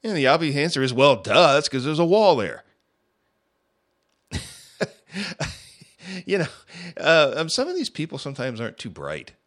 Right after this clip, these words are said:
And, um, of course, Jim Acosta is a fairly caustic individual on top of all that. But anyway, kinda going back to the New York Times story here. "Border at breaking point as more than seventy-six thousand unauthorized migrants cross in a month."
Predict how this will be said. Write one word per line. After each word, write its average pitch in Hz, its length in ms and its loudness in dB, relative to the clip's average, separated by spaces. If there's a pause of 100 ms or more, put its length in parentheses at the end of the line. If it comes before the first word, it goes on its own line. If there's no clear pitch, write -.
And, 90 560 -6
um, 69 440 -10
of - 80 -20
course, 123 180 -8
Jim 160 180 -10
Acosta 90 480 -8
is 71 220 -16 (260)
a 95 80 -14
fairly 113 280 -4
caustic 104 560 -8
individual 85 600 -12
on 69 120 -12
top 95 300 -6
of 73 140 -16
all 69 220 -10
that. 69 240 -14 (760)
But 202 100 0
anyway, 156 260 2
kinda 233 200 -2
going 147 220 0
back 113 240 2
to - 80 -16
the 95 60 -8
New 92 100 -6
York 95 160 -4
Times 95 320 -6
story 69 240 -12
here. 87 240 -8 (300)
"Border 262 200 6
at 180 140 2
breaking 123 320 -4
point 117 220 -4
as 107 100 -8
more 117 160 0
than 92 120 -4
seventy-six 147 640 -2
thousand 90 420 -4
unauthorized 127 600 0
migrants 85 360 -10
cross 131 420 0 (240)
in 107 140 -6
a 120 60 -4
month." 131 360 -2